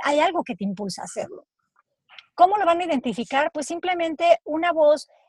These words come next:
es amorosa y la otra voz tiene un tono de regaño, de culpa, de sarcasmo, O sea, no, no tiene una voz de "qué lindo esto que estás haciendo", sino que es "lo podrías haber hecho mejor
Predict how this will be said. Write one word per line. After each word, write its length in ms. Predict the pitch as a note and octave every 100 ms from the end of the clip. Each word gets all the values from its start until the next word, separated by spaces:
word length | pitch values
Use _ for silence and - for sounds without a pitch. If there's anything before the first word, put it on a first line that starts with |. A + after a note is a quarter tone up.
| -
es 200 | C4+ D#4+
amorosa 460 | D4+ B3+ A#3 C4
y 40 | B3+
la 120 | A3+
otra 200 | A3 B3+
voz 320 | A3 A3 - _ _
tiene 180 | - A#3+
un 100 | B3+
tono 260 | B3 A#3+ A#3
de 120 | G#3
regaño, 520 | F3+ F3 A3 A3+ A#3
de 120 | G3 F3+
culpa, 360 | G#3 G#3+ A3+
de 100 | G#3
sarcasmo, 800 | F#3 F#3 - G#3+ G#3+ A3 G#3 G#3 _ _
O 80 | A3+
sea, 260 | - A#3+ A3
no, 200 | A#3 B3
no 180 | A#3+ B3+
tiene 180 | C#4+
una 160 | C4 A#3+
voz 240 | A3 A3
de 220 | G#3 G#3+ F#3
"qué 100 | A3+
lindo 320 | A3 A3 G3
esto 220 | F#3+ G#3
que 80 | -
estás 200 | - F3
haciendo", 440 | G3 G3 F#3 F3 G3+
sino 300 | - F3+ F3+
que 240 | G3 G3+ G#3+
es 100 | -
"lo 100 | G#3
podrías 360 | - G3 G#3+ -
haber 180 | G#3 F#3+
hecho 180 | -
mejor 460 | G#3 E3+ F#3 G3